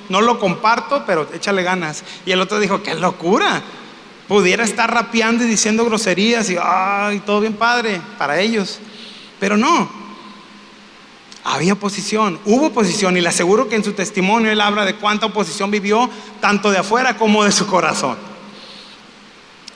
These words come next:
Tengamos por seguro que cuando proclamamos nuestra fe, encontraremos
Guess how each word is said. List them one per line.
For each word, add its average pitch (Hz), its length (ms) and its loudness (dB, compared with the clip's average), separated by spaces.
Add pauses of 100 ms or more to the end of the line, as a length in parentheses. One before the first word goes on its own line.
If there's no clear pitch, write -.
(880)
Tengamos 175 580 2
por 208 140 -4
seguro 196 440 2
que 160 100 -2
cuando 160 260 -2
proclamamos 151 560 0
nuestra 190 300 -2
fe, 180 300 -2 (420)
encontraremos 151 960 -6